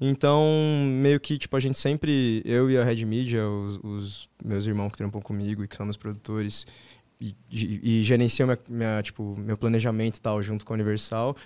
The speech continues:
a gente sempre meio que, pá, fez as músicas e já entendeu qual que era o planejamento, o que que a gente queria dizer com isso, e a gente mais passa pra gravadora, e eles sempre,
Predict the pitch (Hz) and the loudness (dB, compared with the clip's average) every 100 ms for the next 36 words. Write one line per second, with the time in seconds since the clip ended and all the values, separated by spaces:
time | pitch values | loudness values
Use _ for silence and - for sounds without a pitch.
0 | - - - 107 123 - 131 127 143 143 | -20 -20 -10 -2 0 2 2 2 4 4
1 | 139 147 143 139 - - _ _ _ _ | 4 2 2 0 -4 -20 _ _ _ _
2 | - 139 - 131 123 123 131 165 165 - | 6 6 6 2 2 2 2 2 0 0
3 | 165 160 156 139 135 135 139 131 131 - | 2 2 2 2 2 2 0 2 0 2
4 | 127 123 127 123 120 113 107 113 110 113 | 0 2 0 2 2 0 -2 -4 -2 -2
5 | 117 147 - 123 127 120 123 - 123 120 | 0 0 -4 -12 -6 -4 -4 -2 -4 -2
6 | 120 - 131 139 - 147 143 - 143 165 | -4 -4 -6 -4 -2 -2 -2 -2 -2 2
7 | 165 151 160 147 147 139 127 127 147 151 | 2 2 -2 -2 0 0 0 2 4 4
8 | 139 147 139 156 156 | 2 0 2 2 2